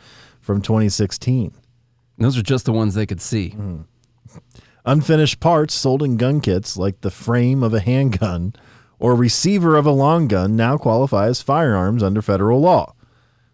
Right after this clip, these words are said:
Speaker 1: And clearly this guy, that, that looks like,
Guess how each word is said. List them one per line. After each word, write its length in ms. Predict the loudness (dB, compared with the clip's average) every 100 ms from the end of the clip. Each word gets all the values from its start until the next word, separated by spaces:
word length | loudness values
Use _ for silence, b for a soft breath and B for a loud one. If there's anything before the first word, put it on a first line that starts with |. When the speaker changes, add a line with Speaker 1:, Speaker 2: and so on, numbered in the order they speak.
| _
Speaker 1:
And 120 | -14
clearly 400 | -2 2 4 4
this 240 | 2 0 -2
guy, 400 | -4 -2 -4 -8 _ _ _ _ _ _ _ _ _ _ -10
that, 200 | -10 -10 -20 -20 -20 -20 _
that 160 | -10
looks 340 | -2 -2 -2 -2
like, 340 | 0 -2 -6